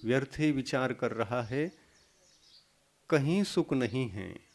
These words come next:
कहीं बाहर भागने से सुख की प्राप्ति नहीं होती।" जिनवानी माता यही समझा रही है। धर्म किस लिए करना चाहिए,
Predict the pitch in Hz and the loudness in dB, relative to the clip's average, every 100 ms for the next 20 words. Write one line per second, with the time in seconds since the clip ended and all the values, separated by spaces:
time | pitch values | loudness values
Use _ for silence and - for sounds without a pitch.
0 | _ _ _ _ - - _ _ _ _ | _ _ _ _ -20 -20 _ _ _ _
1 | _ _ _ _ _ - - _ _ _ | _ _ _ _ _ -20 -20 _ _ _
2 | _ _ _ _ _ _ - - - - | _ _ _ _ _ _ -20 -20 -20 -10
3 | - 143 175 170 123 127 127 143 170 135 | 0 2 6 4 6 4 4 0 2 4
4 | 135 135 147 165 - 147 123 - 143 120 | 2 2 0 0 0 0 0 -2 -2 -2
5 | - 107 113 110 - - 151 196 196 - | -2 -4 -2 -2 -4 -2 0 0 -4 -16
6 | - - - - 110 120 113 151 123 104 | -20 -20 -20 -6 0 0 2 0 0 -2
7 | 95 - 113 110 82 - - _ _ _ | -4 -2 -4 -4 -8 -14 -20 _ _ _
8 | _ _ _ _ _ _ - _ - 104 | _ _ _ _ _ _ -20 _ -10 0
9 | 117 120 123 117 101 95 - 104 98 95 | 2 2 2 2 2 -2 -2 -2 -4 -4
10 | 107 - 98 104 95 98 - 104 - - | -6 -6 -8 -6 -8 -8 -12 -16 -18 -20
11 | _ _ _ _ _ _ _ _ _ - | _ _ _ _ _ _ _ _ _ -20
12 | - _ _ _ - - - 135 143 175 | -20 _ _ _ -20 -20 -8 0 2 4
13 | 165 156 151 - 127 123 139 - 113 110 | 2 2 0 0 2 2 2 2 2 2
14 | 113 - 104 107 110 107 - | 0 -2 -6 -4 -6 -6 -12